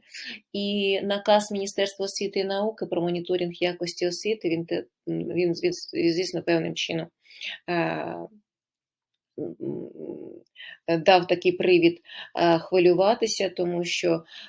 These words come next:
е, чіткого уявлення, як вона мала бути скла-, складена така програма, і це збільшується, звісно, і навантаження на, е,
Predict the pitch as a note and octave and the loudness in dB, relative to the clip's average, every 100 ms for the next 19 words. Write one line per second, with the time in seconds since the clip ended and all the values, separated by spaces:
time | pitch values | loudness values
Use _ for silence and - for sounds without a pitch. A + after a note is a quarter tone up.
0 | - E3+ E3+ E3+ E3+ F3 - A3 G#3+ F#3+ | -6 0 2 2 0 -4 2 4 6 6
1 | F3+ E3+ F3+ E3+ E3 E3 D#3+ D#3+ D#3+ D#3+ | 4 4 4 4 2 -2 -2 -4 -4 0
2 | E3+ - D#3+ D#3 D#3 D#3 D#3 E3 E3+ - | -2 -2 -4 -4 -4 -4 -4 -6 -6 -8
3 | - D#3+ D#3+ - E3 D3+ D3+ D#3 D#3+ D#3 | -4 -4 -4 -2 -2 -2 -4 -6 -6 -6
4 | - D#3 E3 F#3 G#3+ G3 - - - - | -4 -6 -2 -2 -2 -4 -8 -14 -14 -14
5 | - F#3 F3 E3 D#3 - E3+ D#3 G3+ F3+ | -4 2 6 6 4 2 0 0 -2 -2
6 | - E3 D#3 E3 D3+ D3+ D#3+ - D#3 D#3 | 0 -2 -2 -4 -4 -6 -4 -4 -4 -4
7 | D#3 D#3+ G3+ G#3+ G#3+ G#3 G3+ G3 F#3+ F3+ | -4 -2 0 2 2 0 -2 -4 -6 -6
8 | F3 _ _ _ _ _ _ _ - - | -8 _ _ _ _ _ _ _ -20 -14
9 | - F3 D#3+ D#3+ D#3 E3 E3 | -6 -2 -2 -2 -4 -4 -6